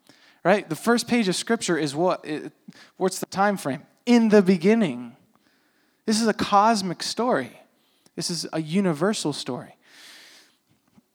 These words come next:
Anyway, so that, that is one practical thing. You can read about your salvation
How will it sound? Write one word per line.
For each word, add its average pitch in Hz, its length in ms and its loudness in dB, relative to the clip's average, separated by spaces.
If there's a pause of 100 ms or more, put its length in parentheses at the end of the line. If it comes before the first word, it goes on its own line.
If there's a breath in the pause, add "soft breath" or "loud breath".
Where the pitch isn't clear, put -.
(320)
Anyway, 170 220 2
so 185 160 0
that, 185 420 2
that 226 180 4
is 196 160 0
one 190 200 2
practical 160 400 0
thing. 160 200 -6
You 175 140 0
can 226 220 0
read 196 240 4
about 151 260 2
your 180 240 4
salvation 156 1000 0